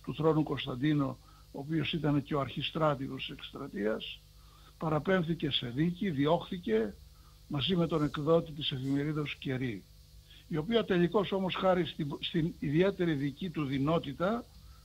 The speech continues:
ε, ματαιώθηκε η δίκη τελικά, δεν καταδικάστηκε. Ίδρυσε κόμμα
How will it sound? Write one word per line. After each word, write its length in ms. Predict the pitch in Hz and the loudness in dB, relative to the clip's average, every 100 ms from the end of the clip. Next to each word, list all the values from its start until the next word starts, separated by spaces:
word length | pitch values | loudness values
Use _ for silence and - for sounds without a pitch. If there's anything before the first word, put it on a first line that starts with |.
| - - | -20 -4
ε, 260 | 160 175 - | 0 0 2
ματαιώθηκε 580 | 165 170 151 - 104 104 | 2 4 2 2 -6 -10
η 60 | |
δίκη 280 | 101 98 - | -10 -12 -14
τελικά, 380 | 113 104 117 120 | -14 -10 -8 -2
δεν 160 | 147 | -2
καταδικάστηκε. 920 | 139 127 120 117 101 - - - 110 - - - - - - - - - | -2 -4 -6 -8 -10 -10 -16 -20 -20 -20 -20 -20 -20 -20 -20 -20 -20 -4
Ίδρυσε 560 | 190 208 190 175 - 160 | 2 2 4 2 2 2
κόμμα 760 | - 180 170 156 131 120 - | 4 4 4 2 0 -4 -12